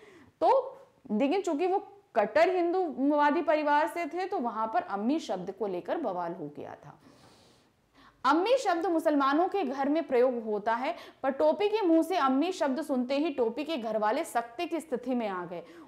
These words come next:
उन्हें लगा कि, कि जैसे उनकी परंपरा और संस्कृति की दीवारें डोलने लगी। उन्हें लगा कि उनका बेटा बुरी संगति में फंस गया है। जब टोपी ने बताया कि यह उसने अपने दोस्त इरफन के घर से सीखा है, तो घर में उसकी खूब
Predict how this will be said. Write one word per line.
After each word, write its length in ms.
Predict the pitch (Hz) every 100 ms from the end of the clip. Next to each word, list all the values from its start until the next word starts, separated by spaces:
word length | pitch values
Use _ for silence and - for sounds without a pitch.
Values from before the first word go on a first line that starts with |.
| -
उन्हें 280 | 302 339 427
लगा 360 | 320 254 294
कि, 160 | 330 339
कि 100 | 370
जैसे 340 | 285 254 240 330
उनकी 240 | 294 302
परंपरा 480 | - 226 233 285 311
और 160 | 285 254
संस्कृति 500 | 262 233 - 277 330
की 120 | 302
दीवारें 500 | 214 226 226 220 302
डोलने 340 | 214 202 220 240
लगी। 280 | 190 170 180
उन्हें 260 | - 277 349
लगा 280 | 262 302 330
कि 140 | 339
उनका 300 | 285 254 277
बेटा 340 | 220 226 226 311 - 381 262
बुरी 260 | 208 294 392
संगति 480 | 427 277 254 233 285
में 120 | 302 508
फंस 340 | - 220 -
गया 140 | 180 147
है। 140 | 139 330 370 277
जब 200 | 202 269
टोपी 260 | 330 320 403
ने 120 | 453
बताया 460 | 302 285 285 285 330
कि 140 | 339 320
यह 200 | 294 320
उसने 320 | 294 294 330
अपने 280 | 302 - 277
दोस्त 360 | 220 277 349 240
इरफन 400 | 240 240 392 427
के 120 | 415
घर 180 | 277 254
से 160 | 269
सीखा 320 | 226 233 220
है, 220 | 220 262 370 - 359 -
तो 80 | 220
घर 280 | 185 226 262
में 140 | 302
उसकी 340 | 302 220 - 339 -
खूब 280 | - 294